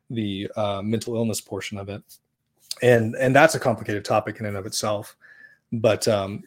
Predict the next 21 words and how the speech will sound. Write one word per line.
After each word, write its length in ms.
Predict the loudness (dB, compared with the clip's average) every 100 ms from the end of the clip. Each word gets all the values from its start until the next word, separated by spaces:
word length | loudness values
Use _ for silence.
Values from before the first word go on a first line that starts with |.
| _
you 140 | 0
go 140 | 4 4
through 140 | 6
that, 340 | 8 8 6 2
and 140 | -4
if 140 | -4 -4
the, 300 | -6 -6 -6
if 140 | -8
the 80 | -4
therapist 400 | -2 -2 -2 -2
says, 260 | -2 0
"Yeah, 260 | 4 4 6
I 200 | 2 -2
think 180 | -4 -6
there's 140 | -6
something 260 | -6 -8 -2
more 220 | 2 2
here," 300 | 4 2 2
then 340 | 2 -2 -4 -6
it 140 | -10
could, 180 | -10